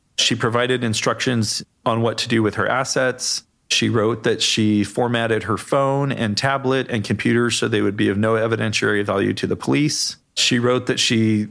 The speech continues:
still believed she had acted in self-defense when she killed Paul. And she wrote down that in case it's helpful, she had made one visit to the Domestic Violence Resource Center in our county before the shooting.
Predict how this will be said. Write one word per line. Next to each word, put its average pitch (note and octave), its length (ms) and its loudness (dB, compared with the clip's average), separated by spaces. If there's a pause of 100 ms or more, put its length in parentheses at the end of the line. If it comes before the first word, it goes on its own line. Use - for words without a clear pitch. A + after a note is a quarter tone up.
(140)
still D3+ 300 0
believed C#3 560 0
she - 160 0
had B2+ 100 2
acted B2 360 -2
in A#2+ 120 -2
self-defense B2 760 -2
when B2 100 -2
she B2 180 0
killed A#2+ 320 -2
Paul. A#2+ 460 0 (240)
And G#2 520 0
she A2+ 560 2
wrote B2 220 0
down A2+ 500 0 (920)
that A2 180 4
in G#2 120 0
case B2 260 0
it's A2+ 140 -2
helpful, A2+ 560 0
she - 240 0
had A2 180 0
made G#2+ 220 0
one A2+ 240 0
visit G#2+ 460 0
to - 120 0
the G#2+ 140 0
Domestic G2 420 -4
Violence F2+ 400 -2
Resource F#2+ 420 0
Center F2+ 460 0 (320)
in G2 120 2
our F2 140 2
county F2+ 540 0 (360)
before F#2+ 300 0
the F2 120 0
shooting. E2+ 440 0